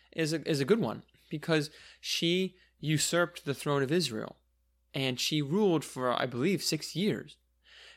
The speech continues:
But she was not the legitimate and lawful ruler. And even after six years of rule, when the priests and the captains decide to, um, put Joash on the throne and overthrow her,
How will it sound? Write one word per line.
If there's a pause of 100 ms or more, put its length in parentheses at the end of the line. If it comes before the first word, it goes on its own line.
(100)
But
she
was
not
the
legitimate
and
lawful
ruler. (600)
And (340)
even
after
six
years
of
rule, (400)
when (300)
the
priests
and
the
captains
decide
to, (400)
um, (280)
put
Joash
on
the
throne (420)
and
overthrow
her,